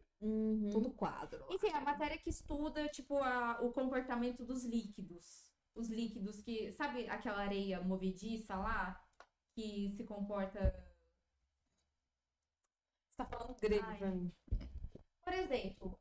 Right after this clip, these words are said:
Speaker 1: maisena com água.
Speaker 3: Hum.
Speaker 1: Já viu quando você mistura
Speaker 3: Hum.
Speaker 1: e quando você aperta assim o dedo e
Speaker 3: Hum.
Speaker 1: faz, é... não gruda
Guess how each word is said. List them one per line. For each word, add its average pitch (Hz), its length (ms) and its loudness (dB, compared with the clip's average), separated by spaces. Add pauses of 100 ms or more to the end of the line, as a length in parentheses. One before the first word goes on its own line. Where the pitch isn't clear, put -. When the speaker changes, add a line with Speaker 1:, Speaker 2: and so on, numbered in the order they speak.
(100)
Speaker 1:
maisena 285 680 0
com 285 140 -2
água. 208 380 -2 (140)
Speaker 3:
Hum. 196 160 0 (260)
Speaker 1:
Já 247 220 2
viu 254 280 0
quando 233 200 0
você 233 240 -6
mistura 208 640 0
Speaker 3:
Hum. 185 240 0
Speaker 1:
e 214 100 -8
quando 226 280 0
você 226 220 -2
aperta 220 480 -2
assim 214 260 -8
o 202 80 0
dedo 190 580 0
e 196 140 2
Speaker 3:
Hum. 185 60 4
Speaker 1:
faz, 202 380 -2 (160)
é... 196 420 2
não 220 260 0
gruda 185 560 0